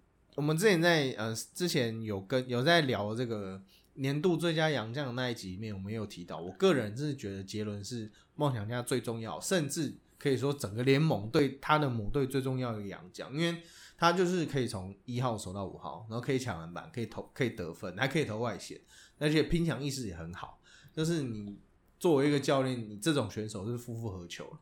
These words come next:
就你一定会希望自己阵中有一个这样的选手。那第二场他没有打，其实我觉得让 Tucker 打也不是一件坏事，因为他联盟得分王的能力就摆在那边嘛。如果他今天可以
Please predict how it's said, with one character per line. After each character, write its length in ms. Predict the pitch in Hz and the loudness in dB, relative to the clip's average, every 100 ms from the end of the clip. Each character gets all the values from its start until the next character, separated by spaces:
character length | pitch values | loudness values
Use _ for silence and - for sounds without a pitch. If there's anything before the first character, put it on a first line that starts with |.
| _ - | _ -14
就 140 | - 151 | -2 0
你 160 | 135 | 0
一 60 | 117 | -2
定 180 | 147 151 | 0 2
会 100 | 151 | 2
希 200 | 147 151 | 0 2
望 160 | 143 | 2
自 140 | 131 139 | 0 -4
己 100 | 104 | -2
阵 220 | - 127 | 0 0
中 180 | 120 113 | 0 -2
有 100 | 95 | -2
一 60 | 107 | -6
个 80 | |
这 120 | 104 117 | -6 -6
样 140 | 95 | -8
的 80 | 87 | -10
选 160 | - 80 | -10 -8
手。 160 | - - - - - - | -8 -10 -14 -20 -10 2
那 300 | 185 160 - _ _ - - - _ _ | 2 2 -4 _ _ -20 -20 -20 _ _
第 100 | 180 | 6
二 80 | 175 | 6
场 180 | 143 101 | 4 2
他 140 | 147 | 2
没 100 | 143 | 2
有 120 | 120 | 0
打， 180 | 117 95 | -2 -6
其 180 | 135 220 | -4 0
实 80 | 277 | 4
我 140 | 175 | 4
觉 160 | 120 127 | 2 0
得 160 | 131 - - - | -2 -6 -20 2
让 380 | 202 170 143 135 _ _ _ _ _ | 4 4 0 -8 _ _ _ _ _
Tucker 360 | - 220 269 135 | 0 0 2 0
打 220 | 107 90 95 | 0 -2 -4
也 260 | 92 90 92 - | -6 -8 -12 -6
不 140 | 123 | -4
是 160 | 123 156 | 0 0
一 60 | |
件 220 | 127 147 127 | 0 -2 -2
坏 260 | 165 107 | -2 -4
事， 240 | 185 - 120 | -6 -6 -2
因 60 | |
为 200 | 160 175 165 - - | 2 2 0 -10 -8
他 260 | - 170 175 - | 0 2 0 -2
联 140 | 143 | 0
盟 160 | 143 143 | 0 0
得 140 | 127 127 | -2 0
分 140 | 147 | 0
王 220 | 156 98 | 0 -2
的 60 | 98 | -6
能 200 | 98 101 | -6 -2
力 120 | 131 | 0
就 120 | 127 | 0
摆 220 | 120 98 87 | -2 -4 -8
在 160 | 101 | -8
那 100 | 101 | -10
边 200 | 92 90 | -10 -10
嘛。 100 | 80 | -8
如 160 | 120 165 | 2 4
果 100 | 165 | 6
他 140 | 160 | 4
今 140 | 156 156 | 2 0
天 180 | 151 | 0
可 100 | 147 | 0
以 260 | 135 104 101 | 0 -2 -6